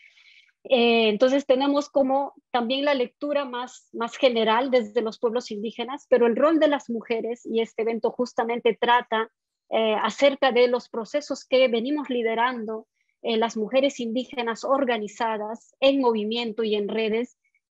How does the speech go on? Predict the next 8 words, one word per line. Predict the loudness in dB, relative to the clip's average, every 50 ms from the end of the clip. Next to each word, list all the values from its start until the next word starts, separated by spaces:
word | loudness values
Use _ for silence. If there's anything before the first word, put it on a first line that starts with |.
| _ -4
en | -2 -2 -2 -4 -4
relación | -2 -2 0 -2 -2 -4 -4 -4 -4 -2
a | -2
la | -2 -2 -4
construcción | -4 -8 -8 -10 -10 -10 -10 -10 -6 -4 -4 0 2
del | 2 2 2
Estado | 2 -2 -4 -4 -2 -2 0 0 -2 -4 _
plurinacional. | -2 0 2 2 0 0 -4 -6 -8 -10 -12 -12 -10 -8 -8 -8 -10